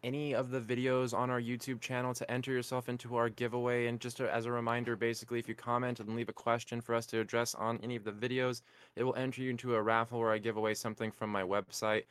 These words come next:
That'll be a t-shirt. And so there's a lot of,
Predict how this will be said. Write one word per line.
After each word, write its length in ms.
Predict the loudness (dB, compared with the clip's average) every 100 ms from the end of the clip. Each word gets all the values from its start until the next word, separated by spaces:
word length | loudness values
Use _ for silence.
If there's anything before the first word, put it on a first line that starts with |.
| -8
That'll 160 | 0 2
be 140 | 4
a 80 | 0
t-shirt. 640 | 0 -4 -4 -2 -2 -2 -4
And 200 | -8 -2
so 220 | 2 2
there's 180 | 2 0
a 60 |
lot 220 | 4 4
of, 180 | 4 0